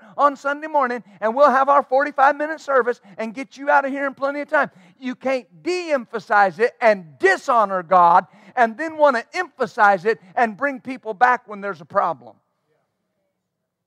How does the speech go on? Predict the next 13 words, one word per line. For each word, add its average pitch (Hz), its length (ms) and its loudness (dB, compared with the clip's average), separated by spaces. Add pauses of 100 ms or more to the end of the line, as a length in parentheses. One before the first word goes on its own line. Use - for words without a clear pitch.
(800)
Amen. 269 480 -10
The 196 80 -4
Bible 285 420 0
says, 226 320 -6 (120)
"Don't," 285 440 0
now 208 120 -2
please 240 420 -12
don't 262 180 -10
misunderstand 254 640 -16
what 202 120 -6
I'm 196 100 -8
saying 208 320 -16
here. 135 200 -14